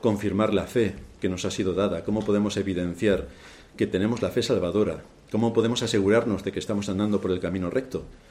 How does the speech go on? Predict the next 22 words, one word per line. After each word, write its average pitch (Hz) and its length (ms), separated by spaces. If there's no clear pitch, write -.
Y 98 60
no 101 80
es 101 80
otra 92 200
cosa 113 240
sino 92 420
asirnos 104 520
a 92 80
Cristo 113 340
por 98 140
medio 101 200
de 95 120
la 87 100
fe, 104 300
hacer 95 260
también 104 300
uso 107 220
de 92 160
su 113 160
sacrificio, 98 640
que 95 120
murió 95 480